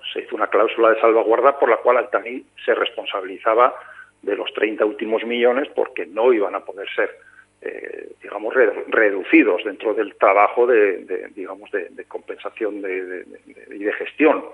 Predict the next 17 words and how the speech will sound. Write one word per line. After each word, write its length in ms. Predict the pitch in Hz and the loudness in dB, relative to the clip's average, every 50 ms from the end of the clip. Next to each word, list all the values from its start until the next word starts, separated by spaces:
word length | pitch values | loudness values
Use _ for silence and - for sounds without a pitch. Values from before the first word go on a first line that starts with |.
| - | -12
y 120 | 120 110 - | -10 -10 -8
de, 260 | 98 92 90 90 95 | -8 -8 -8 -8 -10
y 80 | 95 | -6
de 120 | - 107 - - | -6 -6 -2 0
saneamiento 540 | 113 104 104 104 98 110 110 107 - 110 | 0 2 2 2 2 2 0 2 2 0
del 100 | 92 - | 0 0
club. 140 | - - _ _ _ _ _ _ | -2 -8 _ _ _ _ _ _
Entonces, 300 | - 131 117 120 - - - - - - - - - - - - - - - _ _ _ | 4 4 6 6 4 2 -2 -8 -16 -16 -16 -16 -18 -18 -18 -20 -20 -20 -20 _ _ _
eh, 240 | - - - - - - | -10 -8 -6 -6 -4 0
eso 200 | 113 120 - - | 0 2 4 4
ha 100 | 135 131 - | 4 4 2
sido 260 | 127 117 110 110 107 | 2 2 4 2 2
notificado 760 | 107 107 104 - 104 - 107 - - 143 143 147 156 156 156 147 151 - | 0 -2 -4 -4 -4 -6 -2 2 6 6 8 8 8 6 6 6 4 2
formalmente, 580 | 113 107 107 110 117 131 156 170 165 - 180 | -2 0 0 0 2 2 2 2 4 4 4
ha 120 | 160 - - | 4 4 2
sido 160 | 117 113 - | -2 -6 -4
solicitado 760 | - 110 110 110 107 113 123 - - 131 127 135 151 - - | -4 -4 -4 -4 -4 -4 -4 2 4 4 6 6 4 2 2